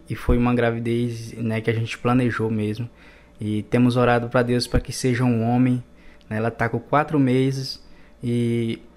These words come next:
ela queria muito vir, eu queria muito que ela viesse também, mas por causa da pandemia a gente achou melhor não vir. Então é com a, um aperto no coração eu não tá podendo compartilhar esse momento aqui com ela, ter, ter ela aqui do meu lado, né? Participando dessa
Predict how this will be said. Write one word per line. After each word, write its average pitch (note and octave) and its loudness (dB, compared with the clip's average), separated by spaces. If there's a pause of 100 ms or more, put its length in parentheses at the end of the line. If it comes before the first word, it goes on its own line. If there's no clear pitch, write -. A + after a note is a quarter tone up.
(180)
ela B2+ 2
queria C#3 4
muito D3+ 4
vir, B2+ 2
eu C3+ 2
queria B2+ 0
muito C#3 2
que - 0
ela D#3 4
viesse D3 2
também, A#2 0
mas B2+ 0
por C#3+ -4
causa C3+ 0
da B2+ 0
pandemia B2 0
a B2 0
gente B2 -2
achou - -6
melhor C3+ 2
não C#3+ 4
vir. G#2 -4 (440)
Então D3 2
é D3+ 0
com D#3+ -4
a, E3 2
um D#3+ 4
aperto E3 4
no E3+ 4
coração D#3+ 4
eu D#3+ 6
não E3 6
tá E3 0
podendo D#3+ 2
compartilhar D#3 2
esse D3+ 0
momento D3 4
aqui D3 -2
com C#3+ -2
ela, B2+ 2
ter, C3 -2
ter C#3+ 4
ela C3+ 4
aqui C3+ -4
do C3+ 0
meu C#3+ 4
lado, A#2+ 2
né? A2+ -6
Participando B2 -6
dessa A#2+ -4